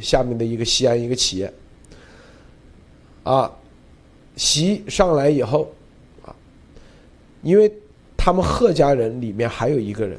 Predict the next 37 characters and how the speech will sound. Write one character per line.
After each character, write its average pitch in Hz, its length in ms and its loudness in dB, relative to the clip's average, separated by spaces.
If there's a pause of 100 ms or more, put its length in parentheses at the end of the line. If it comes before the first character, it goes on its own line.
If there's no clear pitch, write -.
(120)
叫 110 160 -2
做 104 220 -6
贺 - 260 -4
玉 110 140 -6
强， - 200 -2 (800)
就 165 240 2
是 - 240 -8 (360)
梁 123 200 -2
家 131 160 4
河 95 280 -6 (800)
那 123 120 2
个 117 100 -2
地 113 120 -4
方， 107 160 -8 (320)
是 156 100 2
吧？ 139 260 2 (540)
贺 - 220 4
玉 254 180 2
强 175 280 4
的 196 180 0 (1300)
父 262 380 -2
辈 156 220 2 (120)
和 - 180 -2
爷 127 260 2
爷 160 120 2
辈， - 180 -4 (400)
啊， - 240 -8 (240)
这 131 120 -2
两 92 180 -2
辈 120 140 2
呢， 107 120 -6 (480)
以 117 140 -8
前 123 240 0
是 - 240 -10
清 160 280 -6
涧 180 260 -2
的， - 100 -16